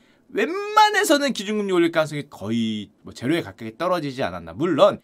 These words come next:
물가가 많이 오르면은 그래도 올릴 수 있다는 말을 조금 하긴 했는데 이 정도 얘기했으면 진짜 충격적인 뭐가 있지 않으면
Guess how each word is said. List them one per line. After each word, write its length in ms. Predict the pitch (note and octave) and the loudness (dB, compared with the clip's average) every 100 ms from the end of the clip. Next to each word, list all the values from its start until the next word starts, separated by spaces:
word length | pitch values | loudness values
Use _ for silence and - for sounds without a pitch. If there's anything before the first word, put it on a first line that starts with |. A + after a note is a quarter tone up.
| _ _ | _ _
물가가 360 | D3+ F#3+ A#3+ A3+ | -6 -2 4 6
많이 260 | D#3 F3 A#3+ | 6 6 4
오르면은 480 | F#3+ F3 F3 A3+ | 2 2 -2 -2
그래도 300 | - A#3 C4 | -2 -2 0
올릴 180 | G3 G#3 | 0 0
수 80 | G#3 | -2
있다는 280 | D3+ F#3+ F#3 | 2 4 4
말을 160 | F3+ | 0
조금 280 | - B3 A3+ | 0 -4 -2
하긴 240 | G#3 B3 B3 | -2 -2 -2
했는데 440 | B3 F3 G3+ G#3+ | -2 0 0 0
이 140 | A#2 | 0
정도 340 | D#3 C#4+ D#4 B3 | 0 0 2 2
얘기했으면 520 | F3 E3+ E3 A3 G#3+ | 4 0 -2 -2 -2
진짜 160 | - F#3 | -4 -6
충격적인 640 | - D4+ G4+ - A3+ F3+ | -6 -4 -4 -2 -4 -2
뭐가 180 | D3+ D#3 | 0 -2
있지 180 | - D3 | 0 -2
않으면 380 | G#2 C3 C#4+ | -2 -4 -6